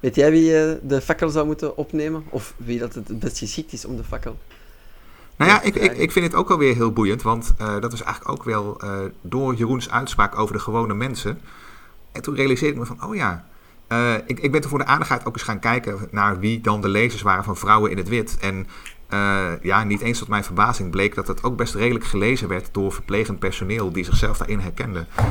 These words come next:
Speaker 2: En als je dan kijkt, hè, naar de herkenbaarheid van zo'n kerkreeks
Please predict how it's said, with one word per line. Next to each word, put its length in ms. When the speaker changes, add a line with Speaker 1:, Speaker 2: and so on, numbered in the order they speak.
Speaker 2:
En 540
als 160
je 60
dan 160
kijkt, 300
hè, 240
naar 400
de 120
herkenbaarheid 680
van 120
zo'n 160
kerkreeks 680